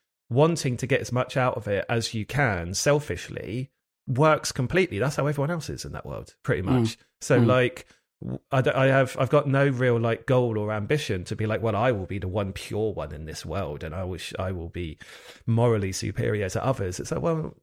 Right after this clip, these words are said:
Speaker 1: th-, th-, that's, being a character that is kind of atypical in those worlds isn't necessarily as interesting to me, I suppose, as being a character that is typical of the world, because through
Speaker 2: Mm-hmm.
Speaker 1: a character that is more typical of the world, I think you can understand the world more,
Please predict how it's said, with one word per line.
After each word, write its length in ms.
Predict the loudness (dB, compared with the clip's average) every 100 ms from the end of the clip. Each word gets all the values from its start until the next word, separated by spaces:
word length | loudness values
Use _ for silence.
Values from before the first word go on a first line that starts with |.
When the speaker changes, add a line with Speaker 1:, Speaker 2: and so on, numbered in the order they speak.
| -18
Speaker 1:
th-, 120 | -12 -10 -8 -8 -4
th-, 100 | -6 -6 -4
that's, 560 | 0 0 0 -8 -8 -14 _ _ _ _ _ _ _ _ _ 0
being 320 | 4 4 4
a 60 | 2
character 480 | 4 6 6 4
that 100 | 0
is 80 | 0
kind 160 | 0 0
of 80 | 2
atypical 840 | 0 0 -2 -4 -4 -4 -4 -4 -2
in 380 | -4 -4 -6 -8 -4
those 400 | -2 -2 -4 -6
worlds 480 | -4 -2 -4 -6 -2
isn't 320 | 2 2 2
necessarily 600 | 0 -2 -2 2 2 2
as 120 | 0
interesting 540 | 0 -2 -4 -6 -6 -6
to 140 | -4
me, 80 | -4
I 20 |
suppose, 320 | -4 -2 -2
as 160 | 0 -2
being 220 | 0 -2
a 40 | -2
character 360 | -2 -2 0
that 180 | -2 0
is 160 | 0 0
typical 460 | -6 -6 -6 -4
of 120 | -4
the 80 | -4
world, 380 | -2 0 -2 -2
because 400 | -4 2 2 2
through 280 | 0 2 4
Speaker 2:
Mm-hmm. 100 | 6
Speaker 1:
a 40 | 4
character 300 | 4 0 -2
that 140 | -2
is 100 | -4
more 140 | -4 -4
typical 340 | -4 -4 -4
of 60 | -2
the 60 |
world, 180 | -2 -2
I 60 | -2
think 300 | -4 -6 -4
you 140 | -4
can 220 | -2 -6
understand 480 | -2 -4 -4 -2 -2
the 80 | -2
world 320 | 0 0 -2
more, 220 | -6 -8